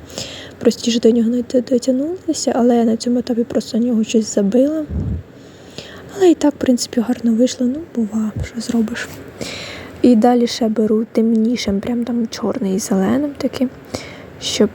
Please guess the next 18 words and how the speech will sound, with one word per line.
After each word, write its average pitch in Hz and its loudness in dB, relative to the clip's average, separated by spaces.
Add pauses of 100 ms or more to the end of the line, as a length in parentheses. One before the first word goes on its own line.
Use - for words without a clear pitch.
ще - 0
додати 208 2
таких - -4 (720)
більш 214 0
на 214 -6
передньому 214 -2
плані, 311 -4 (720)
щоб - -2
було 254 2
красивіше. 254 -4 (260)
Тут 240 -4
я 226 6
згадую, 214 0
що 208 -4
в - -2
мене 196 0
ще 202 -2
є 202 0